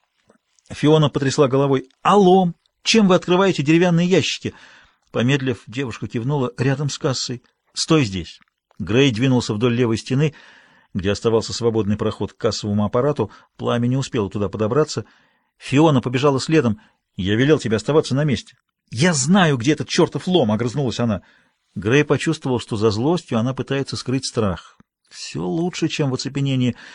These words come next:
К тому же Пирс тоже был в ярости. Он бранил себя, на чем свет стоит. Сначала прокололся, позволив девчонке себя выследить,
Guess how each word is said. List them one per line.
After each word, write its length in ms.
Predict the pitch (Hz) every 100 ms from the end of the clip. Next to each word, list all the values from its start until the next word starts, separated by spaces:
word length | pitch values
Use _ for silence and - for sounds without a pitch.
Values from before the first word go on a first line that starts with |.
| - - -
К 120 | - -
тому 260 | 135 160
же 100 | 139
Пирс 400 | - - 170 147
тоже 300 | - 180 143
был 180 | 151 170
в 80 | 135
ярости. 680 | 123 151 104 92 - - _ _ _ _ _ _
Он 260 | - 170 160
бранил 420 | 170 220 247 254
себя, 240 | - 208 220
на 120 | 214
чем 180 | 226 202
свет 260 | 202 175
стоит. 300 | - 143 120
Сначала 460 | - 160 - 190 185
прокололся, 640 | 180 170 190 190 156 -
позволив 420 | - 143 165 156
девчонке 480 | 110 151 - 156 117
себя 240 | - 139 143
выследить, 540 | 190 - 98 - _